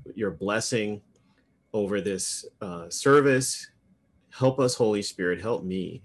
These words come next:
and help us, uh, to hear from you in Jesus' name. Amen. Matthew chapter one, open your Bibles, uh, verses eighteen to twenty-five.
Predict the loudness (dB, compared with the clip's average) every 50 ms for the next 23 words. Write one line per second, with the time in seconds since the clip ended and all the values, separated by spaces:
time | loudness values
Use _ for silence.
0 | -16 -10 -8 -6 -6 -4 -6 -6 -6 -6 -8 -8 -8 -8 -8 -10 -10 -12 -14 -18
1 | -20 -20 -20 -20 -20 -20 -12 -8 -6 -6 -4 -4 -2 2 2 2 4 4 2 2
2 | 2 4 4 4 4 2 2 0 0 0 0 -2 -2 -2 -6 -6 -6 -6 -8 -12
3 | -16 -12 _ -4 -2 -2 -2 -4 -8 -14 -20 -20 _ _ _ _ _ -20 -20 -20
4 | -20 -20 _ -20 _ _ _ 8 8 8 8 8 6 6 8 8 6 6 6 6
5 | 2 4 4 4 4 4 4 4 4 4 4 4 2 2 4 4 4 4 4 2
6 | 2 2 2 4 4 4 2 2 2 0 -4 -8 -10 -10 -6 -4 -2 0 0 0
7 | 0 -2 -4 -6 -8 _ _ _ _ _ _ _ _ _ _ _ _ -20 _ _
8 | _ _ _ -6 -4 -4 -4 -2 -6 -8 -8 -4 -2 -2 -2 -2 -4 -2 -2 0
9 | 0 0 -2 -4 -4 -4 -6 -6 -6 -4 -2 -2 0 0 -2 -4 -6 -6 -4 -4
10 | -2 -2 -4 -6 -8 -12 -16 -18 _